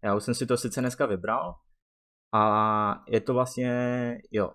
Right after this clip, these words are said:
od dvě stě desátého do dvě stě sedmdesátého. A odměny mi v těchto daily ro-, eh,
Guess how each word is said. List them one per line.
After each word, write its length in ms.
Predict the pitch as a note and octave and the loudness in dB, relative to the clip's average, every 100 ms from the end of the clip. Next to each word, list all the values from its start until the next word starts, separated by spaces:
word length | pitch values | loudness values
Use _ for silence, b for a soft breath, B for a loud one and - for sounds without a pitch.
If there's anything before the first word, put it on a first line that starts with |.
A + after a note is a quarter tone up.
| - | -4
od 120 | G#2+ | -4
dvě 200 | G#2+ C3+ | 0 -2
stě 140 | C3+ | 0
desátého 600 | B2+ A2+ C3 C3 C3 B2 | -2 2 2 2 0 -4
do 80 | B2 | -4
dvě 220 | A2+ G#2 | -6 -4
stě 160 | G#2 A#2+ | -4 -4
sedmdesátého. 840 | - G2 G#2 - F#2 - - G2 F#2+ - _ _ _ _ _ - | -6 -4 -4 -2 -4 -6 -12 -14 -14 -20 _ _ _ _ _ 4
A 400 | B2+ C#3 C#3 - | 8 8 6 6
odměny 480 | C#3+ D#3 F3 F3 F3+ | 4 4 4 4 4
mi 180 | E3+ | 2
v 60 | D#3+ - - - | 0 -8 -20 0
těchto 280 | D3+ D3+ | 2 4
daily 300 | D3 D3+ C#3+ | 6 6 8
ro-, 460 | D3+ D#3 D3 D3+ C#3+ - | 6 4 6 6 4 -2
eh, 960 | - - C3+ C3+ C3 C3 C3 B2+ B2 B2 | -4 0 2 2 2 2 0 -2 -6 -10